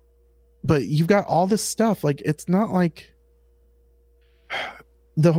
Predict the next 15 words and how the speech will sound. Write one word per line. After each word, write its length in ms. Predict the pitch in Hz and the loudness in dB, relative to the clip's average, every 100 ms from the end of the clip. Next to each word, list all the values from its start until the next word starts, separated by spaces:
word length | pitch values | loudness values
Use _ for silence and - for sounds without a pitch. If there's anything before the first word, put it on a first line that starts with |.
| 156 | 2
the, 100 | 165 | 0
whenever 360 | 170 180 214 233 | 2 2 2 2
they 140 | 233 | 2
do 140 | 185 | 2
these 220 | 175 165 143 | 2 2 2
releases, 800 | 123 123 - 104 104 - - - _ _ _ _ | 0 0 -2 -4 -4 -6 -10 -14 _ _ _ _
the 160 | 139 151 | -2 2
main 440 | 151 147 156 196 | 2 2 2 0
person 380 | 180 160 156 175 | 0 0 0 0
that 120 | 165 | 0
they 80 | 156 | 0
want 280 | 135 117 156 | 0 0 0
it 160 | 175 - | -2 -4
to 160 | 143 120 | -4 -2
help 340 | - 190 - | 0 -2 -2